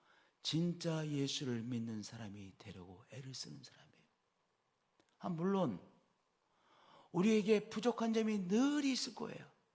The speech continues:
아, 늘 있죠. 그러나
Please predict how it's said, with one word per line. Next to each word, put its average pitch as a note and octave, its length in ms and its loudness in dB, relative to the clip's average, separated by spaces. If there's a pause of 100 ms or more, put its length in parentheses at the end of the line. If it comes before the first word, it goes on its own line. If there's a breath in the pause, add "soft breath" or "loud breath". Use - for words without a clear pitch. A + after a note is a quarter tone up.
(280)
아, A#2+ 100 -6
늘 D3+ 180 -4
있죠. - 600 -10 (4000)
그러나 G2 480 -6